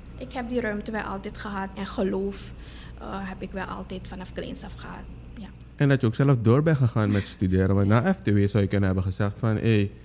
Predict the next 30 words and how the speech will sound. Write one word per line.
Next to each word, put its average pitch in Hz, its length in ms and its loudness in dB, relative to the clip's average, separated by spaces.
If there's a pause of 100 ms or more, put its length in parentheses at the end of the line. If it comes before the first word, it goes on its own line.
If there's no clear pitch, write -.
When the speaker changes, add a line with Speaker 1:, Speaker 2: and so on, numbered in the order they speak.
(200)
Speaker 2:
ik 104 140 -2
ben 107 140 8
moe, 160 260 12 (600)
asankba, 110 540 4 (680)
Speaker 1:
Ja. 113 80 4
Speaker 2:
ik 110 100 2
ga 98 140 2
eventjes 107 420 2
nu 104 220 6 (100)
werken." 90 480 2
Maar 107 120 4
je, 117 120 6
Speaker 1:
Mhm. 117 100 4
Speaker 2:
op 110 100 0
een 110 60 -6
gegeven 127 380 2
moment 98 200 2
heb 98 120 -4
je 85 60 0
ervoor 90 240 0
gekozen 107 340 2
om 92 180 2
ook 90 80 0
naar 107 180 2
P - 80 -8 (160)
T 127 80 0
C 139 300 0
te 104 120 -4
gaan. 78 180 -2
Speaker 1:
Mhm. 226 100 -8